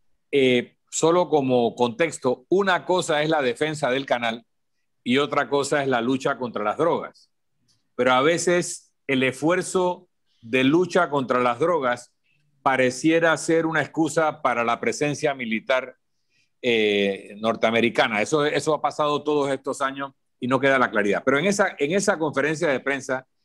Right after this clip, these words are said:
ante varias preguntas sobre el tema, usted manifestó esto, que le dijo al presidente Clinton que, eh,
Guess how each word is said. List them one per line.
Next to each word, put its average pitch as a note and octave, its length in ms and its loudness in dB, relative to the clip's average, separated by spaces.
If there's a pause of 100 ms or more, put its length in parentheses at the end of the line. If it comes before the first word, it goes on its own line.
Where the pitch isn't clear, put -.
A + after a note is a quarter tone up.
(160)
ante A#2 280 2
varias D#3+ 360 2
preguntas C#3 720 -2
sobre G#2 300 -4
el G2+ 140 -8
tema, A2 400 -2 (1400)
usted C#3 240 0
manifestó D#3+ 580 2
esto, A#2+ 240 0
que G#2 100 0
le G#2 140 4
dijo B2 200 2
al C3+ 100 0
presidente B2+ 540 -2
Clinton F3 600 -4
que, G2+ 280 -2
eh, G2 100 -14